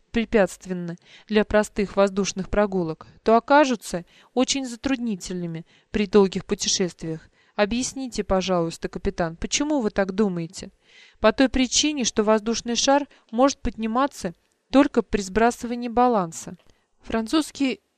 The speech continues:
аэронавт Миньо стремился этого достигнуть,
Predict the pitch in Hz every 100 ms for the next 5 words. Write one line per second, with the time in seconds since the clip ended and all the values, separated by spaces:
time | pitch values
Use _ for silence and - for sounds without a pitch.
0 | _ _ - 226 233 233 254 285 - -
1 | - _ - 226 226 254 262 - 285 302
2 | 240 - - 175 160 _ _ - - -
3 | - 202 - 196 196 202 - 196 175 160